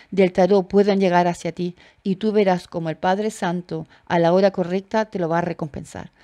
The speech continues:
¿vale? Te dejo un abrazo, un beso muy fuerte. Ábrete a la vida, ábrete a la satisfacción, ábrete a la realidad, y aunque haya tiempos un poquito difíciles,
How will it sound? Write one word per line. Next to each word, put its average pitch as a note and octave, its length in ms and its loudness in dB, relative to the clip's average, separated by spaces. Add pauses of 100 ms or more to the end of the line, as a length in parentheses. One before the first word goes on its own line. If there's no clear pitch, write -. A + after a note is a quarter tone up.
(240)
¿vale? G3 360 0 (200)
Te F#3 120 -4
dejo G3+ 200 2
un A3 60 0
abrazo, G3+ 460 2
un G3 120 -4
beso F#3+ 260 0
muy E3+ 100 -4
fuerte. G#3+ 500 -2 (560)
Ábrete A#3 440 6
a A3+ 60 4
la A3 100 4
vida, G3+ 520 -4
ábrete G3 360 2
a G#3 60 2
la G3 60 0
satisfacción, F#3 800 -8
ábrete G3 380 0
a G3+ 40 2
la G3 100 2
realidad, F3+ 480 -2 (280)
y G3+ 140 -4
aunque F#3 300 -2
haya G#3 380 4
tiempos F3+ 520 -2
un F#3 80 -8
poquito G3+ 380 -4
difíciles, A3 680 0